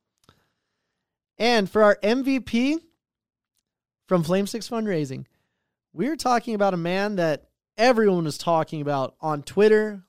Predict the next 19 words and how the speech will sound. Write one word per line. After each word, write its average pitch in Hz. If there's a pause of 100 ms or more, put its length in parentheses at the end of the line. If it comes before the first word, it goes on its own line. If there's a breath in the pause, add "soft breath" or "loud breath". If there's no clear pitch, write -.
live. 202 (720)
There 233
were 196
colleges 226
saying, 196
"You 180
know 226
what? 240
Can 185
you 214
just 262
come 247
up 240
and 185
play 208
for 214
us 202
right 202
now?" 208